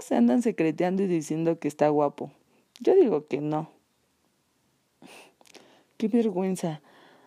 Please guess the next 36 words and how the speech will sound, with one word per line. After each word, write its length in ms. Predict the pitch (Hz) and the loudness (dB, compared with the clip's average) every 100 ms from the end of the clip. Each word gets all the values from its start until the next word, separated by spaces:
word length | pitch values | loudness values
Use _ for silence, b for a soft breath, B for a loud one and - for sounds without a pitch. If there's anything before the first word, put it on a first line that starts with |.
| b - | b -2
Además 440 | 175 190 208 220 | 2 4 4 2
de 100 | 233 | 0
ser 220 | 220 220 | 4 4
una 200 | 226 220 | 6 2
ignorante 720 | 196 180 175 175 185 196 185 185 | 0 0 2 6 6 4 -2 -2
en 100 | 170 | -2
las 140 | 160 | 0
clases 340 | 175 180 190 - | 2 2 0 0
teóricas, 600 | 180 175 175 196 269 - b b b | 0 2 2 0 0 -6 b b b
ahora 400 | 175 180 190 196 | 4 4 4 2
soy 320 | - 202 185 | 0 -4 0
una 280 | 202 202 196 | 0 0 0
inútil 480 | 175 190 185 196 190 | 0 -2 0 2 2
en 120 | 160 | 2
la 100 | 151 | 0
clase 280 | 165 165 170 | 0 0 0
de 100 | 156 | -4
gimnasia. 640 | 160 175 175 175 160 151 _ _ _ _ _ _ _ _ _ _ _ _ - | -4 -2 -4 -2 -6 -8 _ _ _ _ _ _ _ _ _ _ _ _ -2
No 200 | 226 285 | 2 2
soy 200 | 330 311 | 4 4
la 180 | 285 240 | 6 4
única, 500 | 247 247 190 - - | 2 0 0 -2 0
las 220 | 151 160 | 2 2
otras 320 | 190 208 208 | 0 0 0
gorditas 440 | 180 170 185 180 165 | 2 0 0 -4 -2
tampoco 440 | 156 160 175 175 | -2 0 -2 0
pueden 280 | 185 180 165 | 2 0 0
hacer 260 | 160 170 165 | 0 0 0
los 160 | 165 | -2
ejercicios. 680 | 151 160 160 202 185 170 - b b b b b b b b - | -2 -4 -2 -2 -2 -4 -6 b b b b b b b b -12
Al 300 | - - 196 | 2 4 4
menos 480 | 202 226 233 262 254 | 2 4 4 2 4
algunos 420 | 214 175 196 190 175 | 2 2 0 0 0
me 120 | 165 | 0
salieron 420 | 165 175 175 170 | 2 2 0 0
bien. 280 | 175 185 | 0 0